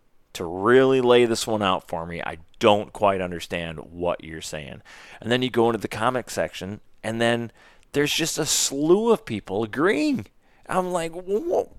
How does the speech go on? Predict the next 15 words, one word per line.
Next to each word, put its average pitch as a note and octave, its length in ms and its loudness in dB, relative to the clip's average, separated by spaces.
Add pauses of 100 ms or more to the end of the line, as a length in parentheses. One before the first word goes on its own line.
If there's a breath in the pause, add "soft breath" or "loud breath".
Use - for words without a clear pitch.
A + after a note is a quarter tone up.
(120)
what, G3+ 440 -2 (840)
what E3 420 0
universe E4 560 0
is G#2 140 -4
this? F2 400 -4 (280)
What F#4+ 120 2
are E4+ 60 4
you C#4+ 100 2
talking C#4+ 520 -2
about?" C#2+ 320 -4 (1300 soft breath)
Like, D#3 220 0
I A3 120 4
can G#3 180 -2
understand, A#2+ 720 0 (320)
like, G2 380 0